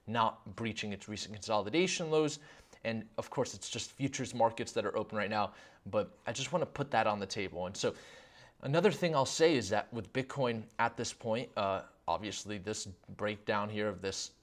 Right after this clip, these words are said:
support level was with low volume, so not too concerning there. At this point, uh, uh, things still stand the same way they were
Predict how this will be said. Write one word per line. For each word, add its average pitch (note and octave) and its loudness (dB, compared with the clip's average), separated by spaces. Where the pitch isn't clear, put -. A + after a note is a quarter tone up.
support - -2
level A#2 4
was G2 0
with G2+ -4
low G2 0
volume, G2+ 0
so G2 -4
not G#2 -4
too A2 -8
concerning G#2+ -4
there. D3 2
At F3+ 6
this A#3+ 2
point, G3+ 2
uh, - -6
uh, - 2
things F3+ -4
still C#3+ 4
stand C3 0
the G#2+ -4
same B2 -2
way C3+ 4
they C3 2
were A2 0